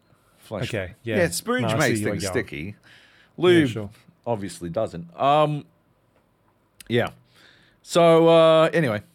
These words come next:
Speaker 1: yeah, don't, don't use super glue. Uh, you can if it's, like, if, if it's an emergency and, like, you're out in the woods and all you happen to have are your arts and crafts supplies, I suppose. You, you, you're out in the woods,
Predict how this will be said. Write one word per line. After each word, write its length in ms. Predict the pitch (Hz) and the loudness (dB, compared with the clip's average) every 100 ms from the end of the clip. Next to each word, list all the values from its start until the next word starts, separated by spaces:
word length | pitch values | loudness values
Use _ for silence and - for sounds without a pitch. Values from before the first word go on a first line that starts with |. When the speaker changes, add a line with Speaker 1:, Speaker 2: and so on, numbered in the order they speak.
| - | -4
Speaker 1:
yeah, 180 | 117 76 | -4 -2
don't, 300 | - 143 139 - | -2 0 0 -2
don't 180 | 131 | -4
use 160 | 123 110 | -4 -6
super 220 | 104 92 | -6 -6
glue. 220 | 90 117 123 120 | -2 -2 -2 -4
Uh, 680 | 104 107 104 104 101 104 - | 0 2 2 2 0 0 -2
you 120 | 127 | -6
can 440 | - 139 82 98 - _ _ - | -2 -2 -2 -6 -10 _ _ -4
if 180 | 131 120 | -4 -4
it's, 300 | 117 - - | -8 -8 -2
like, 300 | 113 90 - _ _ _ _ _ _ _ | -2 -2 -12 _ _ _ _ _ _ _
if, 320 | 170 165 - _ _ _ - | -4 -4 -10 _ _ _ -4
if 180 | 180 196 | -2 0
it's 160 | 202 196 | 0 0
an 80 | |
emergency 760 | 135 110 117 143 170 170 247 277 - - - | 0 2 2 0 -4 -4 -6 -8 -14 -12 -2
and, 320 | 131 120 120 | -2 -2 -4
like, 200 | 123 117 | -2 0
you're 160 | 107 123 | 2 2
out 120 | 131 | 2
in 60 | 120 | 0
the 60 | 107 | -2
woods 460 | 107 190 - - - | 0 -2 -4 -12 -4
and 420 | 110 107 104 101 | -4 -2 -6 -4
all 220 | 107 113 | 0 0
you 80 | 110 | 0
happen 260 | 110 92 101 | -2 -2 -4
to 80 | |
have 320 | 98 104 104 95 | 0 0 0 -2
are 280 | 98 95 90 | 0 -2 -2
your 180 | 90 | -2
arts 260 | 85 95 - | -2 -2 -6
and 80 | 82 | -8
crafts 280 | 87 95 - | -4 -4 -6
supplies, 380 | 76 78 85 87 | -6 -6 -4 -6
I 40 | |
suppose. 520 | - - 69 82 139 - _ _ _ - | -8 -10 -8 -6 -8 -12 _ _ _ -10
You, 260 | 98 92 69 | -6 -6 -10
you, 300 | 87 95 98 _ _ _ - _ - | -14 -12 -14 _ _ _ -20 _ -4
you're 180 | 110 131 | 2 4
out 180 | 143 139 | 4 2
in 60 | |
the 100 | 131 117 | 0 0
woods, 520 | 104 110 107 - | 0 -2 -6 -12